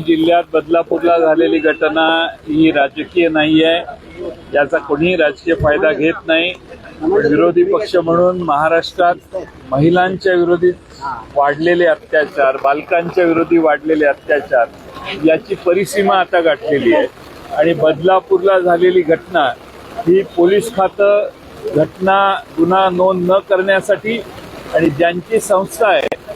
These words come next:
त्या संस्थेमार्फत देखील हा गुन्हा दडपण्याचं जे काम झालं त्यावर बदलापूरकर चिडलेले आहेत आणि संतापानं ते रस्त्यावर आले. त्यात राजकारण, अ, भारतीय जनता पक्षाला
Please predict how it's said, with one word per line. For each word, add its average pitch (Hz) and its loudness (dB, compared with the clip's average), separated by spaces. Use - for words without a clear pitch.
त्या 214 2
संस्थेमार्फत 196 0
देखील 240 0
हा 196 2
गुन्हा 190 2
दडपण्याचं 196 0
जे - 0
काम 175 -2
झालं 143 0
त्यावर 220 2
बदलापूरकर 202 0
चिडलेले 196 0
आहेत 175 0
आणि 196 -2
संतापानं 180 -2
ते 226 2
रस्त्यावर 190 0
आले. 139 0
त्यात - -2
राजकारण, 240 0
अ, 220 2
भारतीय 190 -2
जनता 208 0
पक्षाला 208 0